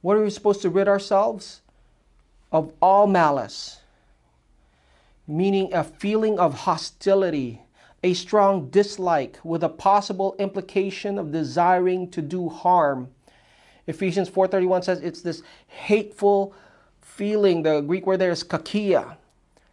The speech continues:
Rid yourself of the relational rot of what? All deceit, which is to deceive by using trickery and falsehood. Romans three thirteen, to deceive and to trick into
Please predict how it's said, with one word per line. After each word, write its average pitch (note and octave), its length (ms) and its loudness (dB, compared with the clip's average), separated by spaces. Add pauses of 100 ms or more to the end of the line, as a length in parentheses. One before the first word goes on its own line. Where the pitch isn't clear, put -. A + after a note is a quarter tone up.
(1120)
Rid G3 380 2
yourself G#3+ 400 2
of F#3 120 -2
the G3 100 2
relational G3+ 680 2
rot G3 360 4
of F3+ 200 -2
what? E3+ 280 -2 (260)
All G3 320 4
deceit, F3 720 -4
which F3+ 200 -4
is E3+ 120 -8
to F#3 120 -4
deceive F3 800 -4
by E3 80 2
using F3 420 -2
trickery F#3 680 -2
and D#3+ 200 -6
falsehood. F3+ 640 0
Romans F#3 300 -2
three G3+ 120 -6
thirteen, F#3 380 -4
to F#3 80 -8
deceive F#3 500 -6
and F#3 100 -6
to F3+ 60 -10
trick G3 380 -2
into F3+ 460 -6